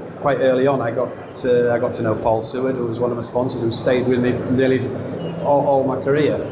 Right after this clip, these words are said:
And I had a, I was very lucky that I had a, a good group of people around me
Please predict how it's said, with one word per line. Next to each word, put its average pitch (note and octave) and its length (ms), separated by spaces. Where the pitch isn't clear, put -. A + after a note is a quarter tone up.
And B2 80
I B2+ 60
had C3 140
a, - 680
I C3 100
was C3+ 200
very A#2+ 220
lucky A2+ 240
that B2 180
I A#2+ 60
had B2 160
a, B2 100
a - 260
good D3 180
group C#3 240
of - 120
people C3+ 260
around B2+ 340
me G#2 160